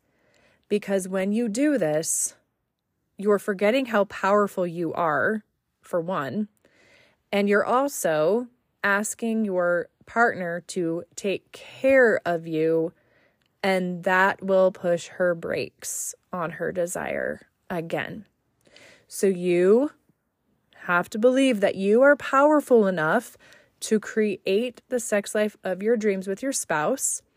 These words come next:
and you don't need to blame your spouse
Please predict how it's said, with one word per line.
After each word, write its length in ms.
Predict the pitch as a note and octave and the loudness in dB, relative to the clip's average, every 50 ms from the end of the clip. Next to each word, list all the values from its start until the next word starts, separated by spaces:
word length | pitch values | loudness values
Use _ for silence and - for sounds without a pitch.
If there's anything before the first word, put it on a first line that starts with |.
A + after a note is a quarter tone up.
| _ _ - - - - _ - | _ _ -20 -20 -20 -20 _ -2
and 200 | G#3+ G3+ G3 G3 | 0 0 0 2
you 140 | G3+ G#3 F#3 | 0 -2 -4
don't 400 | E3+ - F#3+ F3 F#3 G#3+ A#3 - | -4 0 0 0 0 0 -2 -2
need 200 | A#3+ A3+ G#3+ G3 | -2 -2 -2 -2
to 120 | - F#3+ | -4 -4
blame 260 | F3+ F#3 F3+ F3 F3 F3 | -2 -2 -4 -4 -4 -6
your 160 | F3 F3 F3 | -6 -6 -6
spouse 760 | - - - - D#3+ D#3 F#3 A#3 C#4+ D4+ - - - - | -6 -6 -4 -2 -2 0 2 0 0 0 -2 -6 -6 -6